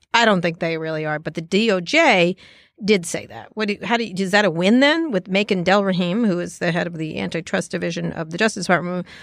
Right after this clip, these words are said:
"Without the discipline of meaningful market-based competition, digital platforms may act in ways that are not responsive to customer demands. The department's antitrust review will explore these important issues." And without naming names, they were, they weren't talking about Apple. I think it was Google, Facebook,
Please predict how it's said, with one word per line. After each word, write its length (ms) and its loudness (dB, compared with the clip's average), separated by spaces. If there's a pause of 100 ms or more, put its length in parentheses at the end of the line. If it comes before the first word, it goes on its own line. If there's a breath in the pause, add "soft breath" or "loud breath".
(120)
"Without 240 2
the 60 4
discipline 460 2
of 120 -4
meaningful 400 2
market-based 580 2
competition, 600 -2
digital 320 0
platforms 500 0
may 160 -2
act 300 2 (240 loud breath)
in 100 2
ways 200 4
that 80 4
are 40 4
not 180 0
responsive 460 -4
to 80 -6
customer 400 -4
demands. 460 2
The 40 -10
department's 440 0
antitrust 440 -4
review 200 -4
will 100 -6
explore 440 -8
these 180 -4
important 420 -6
issues." 320 0 (320 loud breath)
And 140 6
without 280 6
naming 480 8
names, 420 4
they 100 6
were, 260 -2
they 140 4
weren't 180 2
talking 180 2
about 200 0
Apple. 260 0
I 60 0
think 160 -2
it 80 -6
was 160 -4
Google, 320 2
Facebook, 500 0